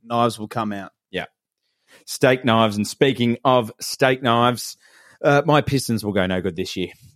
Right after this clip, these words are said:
Speaker 2: I don't think. Uh, but
Speaker 1: <laughs>
Speaker 2: we will go through the awards, and I'll be quick with it. So Rookie of the Year, I think it goes without saying for yourself, it should be Wemby. I had completely agree with that. I think it could be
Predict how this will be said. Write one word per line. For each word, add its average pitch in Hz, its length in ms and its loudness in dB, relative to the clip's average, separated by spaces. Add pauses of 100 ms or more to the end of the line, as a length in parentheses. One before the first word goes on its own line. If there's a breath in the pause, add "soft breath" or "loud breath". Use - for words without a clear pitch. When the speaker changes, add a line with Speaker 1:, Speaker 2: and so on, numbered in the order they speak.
(140)
Speaker 2:
I 101 60 -8
don't 95 200 -4
think. - 540 -4
Uh, 104 320 0 (160)
but 147 560 -2 (200)
Speaker 1:
<laughs> - 200 -16
Speaker 2:
we 156 100 4
will 196 140 6
go 196 180 4
through 180 220 2
the 160 120 4
awards, 139 580 2 (180)
and 131 80 -2
I'll 131 80 0
be 127 100 -2
quick 131 220 -2
with 123 140 -4
it. 131 80 -8
So 123 100 -2
Rookie 127 320 2
of 123 60 -2
the 120 80 0
Year, 120 400 4
I - 20 -10
think 107 160 -6
it 98 60 -8
goes 107 220 2
without 104 240 -4
saying 104 280 -2
for 98 100 -8
yourself, 120 560 0
it - 120 -16
should 98 220 -6
be 95 120 -2
Wemby. 123 400 2
I 120 200 4
had 110 260 -2
completely 135 400 -2
agree 107 320 -2
with 107 120 -2
that. 110 220 2
I 117 60 2
think 135 160 0
it 117 180 -2
could 135 180 0
be 113 180 2